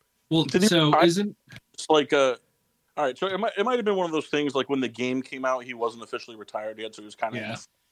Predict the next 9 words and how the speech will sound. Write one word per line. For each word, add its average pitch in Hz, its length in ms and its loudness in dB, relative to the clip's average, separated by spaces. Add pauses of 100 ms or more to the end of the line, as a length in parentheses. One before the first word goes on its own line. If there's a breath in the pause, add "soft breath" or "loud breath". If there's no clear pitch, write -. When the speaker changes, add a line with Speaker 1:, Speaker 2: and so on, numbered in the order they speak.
(260)
Speaker 2:
cool. 127 260 -4 (2500)
Speaker 1:
Yeah. 107 240 -12 (1600)
Like 139 220 0
a, 113 380 -6 (140)
like 113 180 -10
a 107 280 -8
free 117 260 -6
agent 123 260 -6
then? 131 260 -4